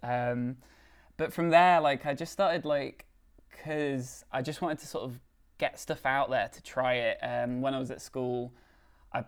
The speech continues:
like, put on a play because I didn't really know, like, I'd been to the Panto and watched the Chuckle Brothers and stuff like that, but I didn't know, like, how you did theatre.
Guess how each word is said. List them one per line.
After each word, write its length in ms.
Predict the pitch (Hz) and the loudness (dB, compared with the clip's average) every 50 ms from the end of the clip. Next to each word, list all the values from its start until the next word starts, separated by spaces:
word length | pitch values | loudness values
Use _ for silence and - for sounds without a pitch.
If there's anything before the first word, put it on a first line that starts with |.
| - - | -6 -2
like, 340 | 127 127 123 - - - - | 0 0 0 0 -4 -10 -12
put 180 | - - - | -8 -4 0
on 180 | - 127 131 131 | 2 2 2 2
a 40 | 127 | 0
play 500 | - - - 131 127 135 151 170 196 185 | -2 0 2 4 6 6 6 4 2 0
because 400 | - 147 131 - 135 127 127 131 | -4 -6 -6 -4 -4 -2 -2 -2
I 60 | 131 | -2
didn't 200 | 135 160 156 143 | -2 -2 0 0
really 240 | 147 139 139 139 131 | 2 2 2 2 2
know, 760 | 131 131 131 131 131 131 135 135 139 139 139 135 131 127 - | 2 2 0 0 0 0 0 2 2 2 2 0 -2 -2 -2
like, 160 | 135 131 - | -2 -2 -2
I'd 100 | 139 131 | -2 -2
been 120 | - 147 | -2 -2
to 100 | - - | -2 -2
the 60 | 143 - | -4 -4
Panto 720 | - - 127 131 131 127 - 127 127 127 123 123 123 123 | -4 -4 -4 -2 -2 -2 -2 0 0 2 2 0 -2 -4
and 320 | 120 123 123 120 120 120 | -4 -4 -4 -6 -6 -4
watched 240 | 120 127 123 - - | -2 -2 -2 -2 -4
the 60 | - 117 | -8 -8
Chuckle 280 | - 135 - - 135 | -6 -6 -4 -4 -4
Brothers 300 | 98 110 123 123 123 120 | -2 -2 -2 -2 -4 -6
and 100 | 113 123 | -6 -8
stuff 260 | - - 123 123 - - | -8 -8 -8 -8 -4 -4
like 120 | 113 92 | -4 -2
that, 300 | 131 127 127 117 - - - | -2 -2 -4 -4 -4 -4 -2
but 60 | 110 | -2
I 60 | 120 | -2
didn't 180 | 135 131 131 120 | -2 -2 -2 -2
know, 120 | 127 127 | -2 -2
like, 140 | 131 127 - | -2 -2 -2
how 200 | - - 123 131 | -4 -6 -6 -4
you 300 | 131 127 127 127 120 - - | -2 0 0 0 -2 -4 -6
did 220 | - 131 127 131 - | -8 -6 -6 -6 -6
theatre. 640 | - - 143 139 139 143 - - 185 196 208 208 | -6 -2 0 0 0 0 -2 0 0 0 0 0